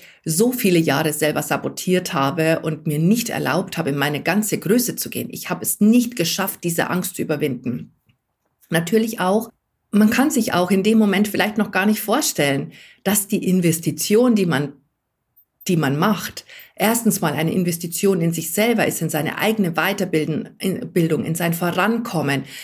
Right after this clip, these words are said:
in sein Wachstum. Und, ähm, äh,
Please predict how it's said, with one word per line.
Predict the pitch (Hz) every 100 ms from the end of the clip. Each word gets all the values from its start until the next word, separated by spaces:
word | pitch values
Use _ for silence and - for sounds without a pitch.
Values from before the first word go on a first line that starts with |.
| -
in | 185 185
sein | 180 160 160
Wachstum. | 202 262 - - 160 143 - - - -
Und, | - 190 196 190 -
ähm, | 190 180 175 170 - _ _ _ _ _ _ _ -
äh, | 175 160